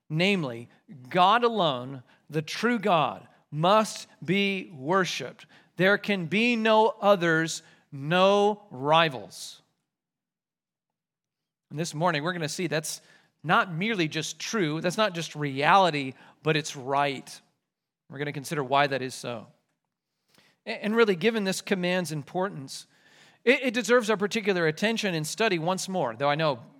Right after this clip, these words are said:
surely all of us have heard it at least once before.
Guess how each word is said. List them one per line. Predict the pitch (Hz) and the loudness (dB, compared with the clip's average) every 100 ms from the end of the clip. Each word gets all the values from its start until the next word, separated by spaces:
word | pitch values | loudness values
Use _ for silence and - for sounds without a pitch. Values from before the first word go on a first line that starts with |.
| 240 196 - | -20 -20 -20
surely | - 185 147 135 | -10 -4 -4 -4
all | 127 156 165 | -4 0 2
of | 131 | 0
us | 123 | -4
have | 139 - | -10 -8
heard | - 196 | 0 0
it | 147 160 | 0 -6
at | |
least | 151 147 | -8 -8
once | 151 170 147 | -4 -6 -6
before. | - - 156 120 | -12 -8 -6 -8